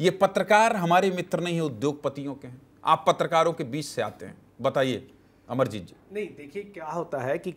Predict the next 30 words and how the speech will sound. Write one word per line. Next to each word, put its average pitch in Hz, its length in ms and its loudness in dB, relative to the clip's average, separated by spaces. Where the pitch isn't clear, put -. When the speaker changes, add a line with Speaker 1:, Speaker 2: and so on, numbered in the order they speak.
Speaker 2:
कई 190 180 2
बार 196 320 2
एजेंडा 156 400 4
सेट 185 280 2
करके 160 380 0
कोई 165 220 2
आता 127 280 0
है 131 240 -2
और 170 120 4
पत्रकारों 180 560 4
का 233 180 6
भी 226 180 2
नाम 214 420 6
वो 208 100 8
खराब 185 340 8
करता 151 240 2
है। 156 100 8
उसमें 208 320 0
मैं 196 200 4
समझता 196 420 0
हूँ 202 120 4
कि 233 80 -2
कई 202 240 2
बार 208 160 6
पत्रकार 170 540 2
कुछ 196 240 -4
ऐसे 202 240 4
एजेंडे 175 360 2
के 190 120 0
तहत, 170 360 2